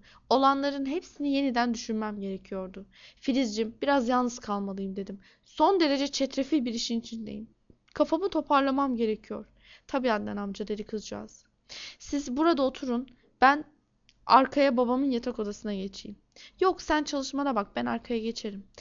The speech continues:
Gözlerindeki soru işaretleri henüz silinmemişti ama artık hiçbir şey sormuyordu.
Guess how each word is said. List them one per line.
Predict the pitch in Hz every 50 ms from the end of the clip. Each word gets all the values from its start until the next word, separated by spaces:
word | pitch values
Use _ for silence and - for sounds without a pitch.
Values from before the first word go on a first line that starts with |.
| - - - - - -
Gözlerindeki | 254 269 254 233 269 277 277 277 294 285 302 269
soru | - 277 262 269
işaretleri | 285 269 - 254 220 214 - 226 233 240 247
henüz | 294 302 302 285 -
silinmemişti | - - 214 233 226 208 196 190 190 196 - - - 208 - - - - - _
ama | 233 240 233 - -
artık | 233 247 262 - - 262 - -
hiçbir | 269 - - - 359 349
şey | - - 294 277
sormuyordu. | - - 247 220 196 190 196 190 190 190 190 196 202